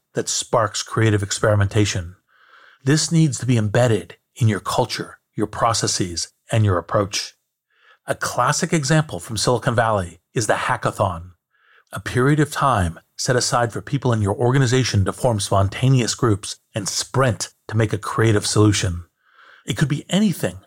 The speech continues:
from a new business venture to a fair system for allocating donuts in the staff canteen.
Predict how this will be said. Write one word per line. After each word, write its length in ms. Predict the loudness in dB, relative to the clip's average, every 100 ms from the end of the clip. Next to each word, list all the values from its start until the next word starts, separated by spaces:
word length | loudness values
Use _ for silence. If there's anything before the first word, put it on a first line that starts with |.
| _ _
from 160 | -2
a 60 | 0
new 260 | 2 2
business 340 | 4 4 4 2
venture 460 | 0 0 -2 -4 _ -2
to 120 | 0
a 80 | 0
fair 340 | 0 2 2
system 380 | 0 -2 -2 -4
for 140 | -4 -4
allocating 520 | 0 0 2 2 4
donuts 480 | 4 4 2 -2 -10 _ -6
in 120 | -4
the 60 |
staff 380 | -2 0 0 0
canteen. 600 | 0 0 2 4 4 0